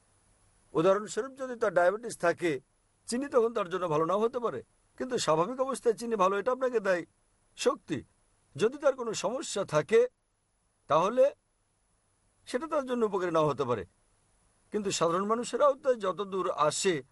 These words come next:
সব মানুষের ক্ষেত্রে ভালো মন্দের ব্যাপারটা একই রকম। সুতরাং আপনি এই দৃষ্টান্ত দিতে পারেন না, সার কারোর জন্য ভালো, কারোর জন্য ভালো নয়। আমাদের যা করতে হবে, আমাদেরকে গাইডের কাছে যেতে হবে।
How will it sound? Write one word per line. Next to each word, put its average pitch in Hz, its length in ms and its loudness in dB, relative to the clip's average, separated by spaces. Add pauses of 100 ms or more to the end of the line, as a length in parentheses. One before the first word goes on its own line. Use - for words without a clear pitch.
(360)
সব 226 320 2
মানুষের 190 560 -2
ক্ষেত্রে 202 460 0
ভালো 170 300 0
মন্দের 196 360 -2
ব্যাপারটা 226 640 2
একই 165 320 0
রকম। 160 360 0 (180)
সুতরাং 262 360 -4
আপনি 262 220 0
এই 202 120 2
দৃষ্টান্ত 208 420 -2
দিতে 254 240 -2
পারেন 185 300 2
না, 190 300 -2 (140)
সার 160 480 2
কারোর 170 300 -2
জন্য 233 260 -4
ভালো, 202 380 2
কারোর 175 280 -2
জন্য 180 360 -2
ভালো 143 340 2
নয়। 143 420 2 (180)
আমাদের 247 440 -4
যা 208 140 2
করতে 185 320 -2
হবে, 233 300 4 (280)
আমাদেরকে 180 320 -4
গাইডের 202 360 0
কাছে 175 180 -4
যেতে 160 220 0
হবে। 156 320 2